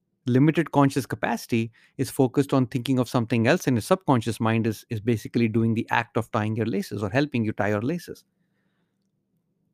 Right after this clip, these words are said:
So lot of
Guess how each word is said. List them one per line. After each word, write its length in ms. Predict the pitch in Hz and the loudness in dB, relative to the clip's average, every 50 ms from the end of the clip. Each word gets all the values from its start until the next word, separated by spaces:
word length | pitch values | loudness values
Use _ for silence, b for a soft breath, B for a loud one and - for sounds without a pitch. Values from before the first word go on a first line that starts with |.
| _ _ _ _ _ _ _ _ _ _ _ _ _ _ _ _ _ _ | _ _ _ _ _ _ _ _ _ _ _ _ _ _ _ _ _ _
So 380 | - - - 170 170 - - _ _ _ _ _ _ _ _ _ _ _ _ _ _ _ - | 2 6 8 8 8 8 4 _ _ _ _ _ _ _ _ _ _ _ _ _ _ _ 0
lot 380 | 123 120 117 127 147 190 233 254 | 4 6 6 8 8 8 8 8
of 160 | 262 226 | 8 6